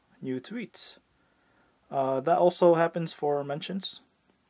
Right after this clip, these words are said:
And, um, what's also new is that you get, uh, notifications on the live tiles, and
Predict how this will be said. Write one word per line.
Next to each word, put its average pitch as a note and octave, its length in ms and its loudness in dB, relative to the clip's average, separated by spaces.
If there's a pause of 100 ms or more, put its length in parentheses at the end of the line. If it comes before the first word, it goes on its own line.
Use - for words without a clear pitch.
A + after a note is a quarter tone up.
(1400)
And, C#3+ 220 -2
um, C#3 540 4
what's C#3 240 -4
also D#3 240 0
new D#3 260 -2
is C#3+ 140 0
that C#3 180 2
you C#3 100 -4
get, C3+ 320 2
uh, C3+ 200 -2
notifications C#3 680 -2
on C3+ 100 -6
the B2 80 -4
live E3 260 -4
tiles, E3 500 -2 (460)
and D3+ 380 -2